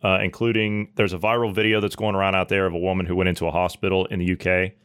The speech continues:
Uh, we're gonna cover some of that. Uh, we're gonna get into some of the other numbers on certain things, but, uh, let's talk election stuff this morning. What do you have? Because we're getting down to crunch time here soon.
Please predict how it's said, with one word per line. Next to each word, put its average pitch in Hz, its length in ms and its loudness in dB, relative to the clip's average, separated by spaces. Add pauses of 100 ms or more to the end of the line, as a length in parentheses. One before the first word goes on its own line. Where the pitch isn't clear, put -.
(100)
Uh, 85 200 2
we're 92 80 -2
gonna 90 140 0
cover 92 220 0
some 98 180 -2
of 90 60 -4
that. 90 320 0 (120)
Uh, 87 220 2
we're 90 80 -2
gonna 92 160 0
get 85 100 0
into 90 300 0
some 101 220 -2
of 95 40 -2
the 92 80 2
other 90 140 0
numbers 90 400 -2
on 87 160 0
certain - 280 -2
things, 95 340 2
but, - 320 0
uh, 92 180 2 (300)
let's 117 120 -4
talk 165 220 0
election 120 340 0
stuff 101 240 2
this - 160 -10
morning. 98 240 0
What 101 100 0
do 117 40 2
you 113 60 0
have? 95 340 0 (240)
Because 98 380 0
we're 113 100 0
getting 110 220 0
down 110 160 4
to 87 80 -4
crunch 113 280 -2
time 87 200 0
here 87 100 0
soon. 87 340 -2